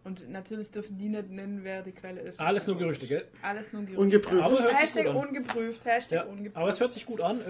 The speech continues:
Speaker 2: Könnte ich mir gut
Speaker 1: Ja.
Speaker 2: vorstellen, vor allem Venom ins M C U zu holen mit Spider-Man zusammen. Das macht ein riesiges Fass auf. Da hast du ein riesiges Potenzial an, an richtig geilem Scheiß.
Speaker 1: Mhm. Und was der Typ von Filmflash halt auch meinte,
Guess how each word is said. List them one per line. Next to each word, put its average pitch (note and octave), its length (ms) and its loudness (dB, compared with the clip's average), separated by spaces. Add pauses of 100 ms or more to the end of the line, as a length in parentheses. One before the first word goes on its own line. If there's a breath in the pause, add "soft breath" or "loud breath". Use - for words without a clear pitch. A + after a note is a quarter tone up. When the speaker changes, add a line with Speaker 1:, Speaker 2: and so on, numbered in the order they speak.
Speaker 2:
Könnte A3 180 6
ich - 60 -10
mir A#3 100 4
gut G#3+ 120 2
Speaker 1:
Ja. - 40 -6
Speaker 2:
vorstellen, G#3+ 400 4
vor G3 160 -2
allem F#3 240 -2
Venom F#3 300 0
ins F3+ 120 -4
M F3+ 120 -8
C F3 160 -8
U F3+ 60 -8
zu F3+ 160 -8
holen E3+ 160 -4
mit D#3+ 120 -6
Spider-Man D3+ 460 -2
zusammen. D3+ 400 -4 (460 loud breath)
Das - 300 0
macht E3 320 -6
ein D#3+ 140 -4
riesiges G#3 680 0
Fass G3+ 240 -2
auf. F#3 280 -4
Da E3 140 2
hast E3+ 180 0
du F3 60 -6
ein E3 220 -6
riesiges F#3+ 800 -2
Potenzial E3 760 0
an, D3 220 -4 (100)
an C#3+ 200 -6
richtig D#3 380 -6
geilem C3 260 -2
Scheiß. - 440 -10
Speaker 1:
Mhm. G3+ 300 -10 (460 loud breath)
Und G#3+ 140 -8
was G#3+ 160 -2
der A3 140 -8
Typ A3 200 -12
von A#3 240 0
Filmflash B3 540 -4
halt A#3 160 -4
auch A3 220 -4
meinte, A3 420 -4